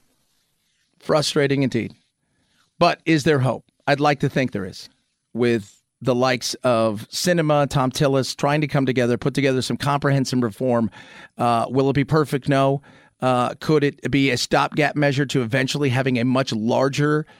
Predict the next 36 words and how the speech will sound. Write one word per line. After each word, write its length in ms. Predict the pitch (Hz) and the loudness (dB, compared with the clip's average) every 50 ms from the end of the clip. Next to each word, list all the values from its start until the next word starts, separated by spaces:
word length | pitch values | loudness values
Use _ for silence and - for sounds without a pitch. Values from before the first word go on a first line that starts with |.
| _ _ _ _ _ - | _ _ _ _ _ -8
conversation 680 | - 143 156 143 139 139 131 - - 139 143 - - 151 | -4 -2 0 0 0 0 0 0 0 -2 -2 0 0 -2
about 240 | 147 143 147 151 160 | 0 2 2 2 2
it? 140 | 170 - _ - - | 0 -2 _ -4 0
I 120 | 135 139 | 0 2
would 140 | 139 139 127 | 2 2 0
like 180 | 131 127 127 - | 0 0 0 -2
to 80 | 127 113 | -4 -4
think 240 | - 147 135 135 | -2 -2 -2 -2
so. 300 | - - 143 139 139 143 - - - - - - _ _ | -2 0 0 0 0 -2 -4 -10 -20 -20 -20 -20 _ _
But 360 | - 117 143 139 131 - _ - | -4 0 0 0 0 0 _ -8
something's 540 | - - - 175 165 160 165 180 175 165 - | -6 -2 0 0 0 0 0 0 0 0 2
better 260 | - 147 143 139 139 | 2 2 2 2 2
than 200 | 123 135 127 131 | 2 2 2 4
nothing. 400 | 127 123 123 - - 107 101 - - | 2 2 0 0 -2 -4 -4 -4 -4
And 180 | 120 123 123 | -2 -2 -2
on 160 | - - 127 120 | 0 0 0 0
the 100 | 120 - | 0 -2
twenty-first 680 | - - - 151 160 196 180 - - 180 170 - - | -4 -4 0 0 2 2 0 0 0 -2 0 0 -2
of 80 | 156 143 | -2 0
this 200 | 147 139 - 156 | 0 -2 0 0
month, 260 | 147 135 123 110 - - | 0 0 0 -2 -6 -10
if 120 | 117 - | -12 -4
they 220 | - 127 120 117 101 - _ | -2 -2 -2 -2 -6 -10 _
don't 360 | - 170 160 156 175 202 190 - - 147 | 0 2 2 2 2 0 -2 -6 -6 -2
get 140 | 139 156 | -2 0
a 80 | 151 135 | 0 0
stay, 560 | - - - - 147 135 127 110 95 98 95 _ - - - - - _ _ _ _ _ _ _ _ _ _ _ _ _ _ - | -2 -4 -2 0 0 0 0 -2 -4 -8 -12 _ -20 -20 -20 -20 -20 _ _ _ _ _ _ _ _ _ _ _ _ _ _ -10
when 220 | 110 113 131 123 - - | -2 -2 -2 -2 -2 0
I've 260 | - 180 208 247 233 - | 2 4 4 2 2 2
talked 320 | - 208 185 165 - - | 2 2 2 2 0 0
to 320 | - 160 143 139 135 139 - _ _ _ _ _ _ _ _ _ _ _ _ _ _ _ _ _ _ _ _ _ _ _ - | 0 2 2 2 0 -2 -4 _ _ _ _ _ _ _ _ _ _ _ _ _ _ _ _ _ _ _ _ _ _ _ -2
my 200 | 127 160 196 226 | 0 2 2 2
Border 260 | 180 185 175 156 131 | 4 4 2 2 2
Patrol 340 | 127 - - 139 127 117 98 | 0 0 2 2 2 2 2
agent 280 | 123 120 104 117 101 | 0 0 0 -2 -4
friends, 480 | - - 113 107 101 95 95 - - _ | -2 0 0 0 0 -2 -4 -6 -12 _